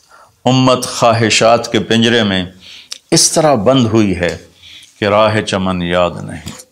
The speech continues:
تاب پرواز نہیں، راہ چمن یاد نہیں، کہ اللہ تعالیٰ نے ہمیں یہ سورہ ابراہیم کے آخر میں "ھذا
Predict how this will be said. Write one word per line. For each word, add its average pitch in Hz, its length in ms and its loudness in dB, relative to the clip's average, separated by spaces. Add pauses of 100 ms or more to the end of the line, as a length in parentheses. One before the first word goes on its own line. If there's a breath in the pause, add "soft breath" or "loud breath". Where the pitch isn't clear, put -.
تاب 101 260 2 (140)
پرواز 92 520 0
نہیں، 82 360 -6 (460 loud breath)
راہ 95 300 0
چمن 82 400 -6
یاد 80 320 0
نہیں، 78 340 -12 (540 soft breath)
کہ 107 100 -2
اللہ 107 200 0
تعالیٰ 104 400 2
نے 95 220 0 (1160 soft breath)
ہمیں 104 340 -2 (280)
یہ 98 200 -4
سورہ 107 280 -4
ابراہیم 98 540 0
کے 98 140 -2
آخر 90 320 0
میں 90 160 -2
"ھذا 92 1300 2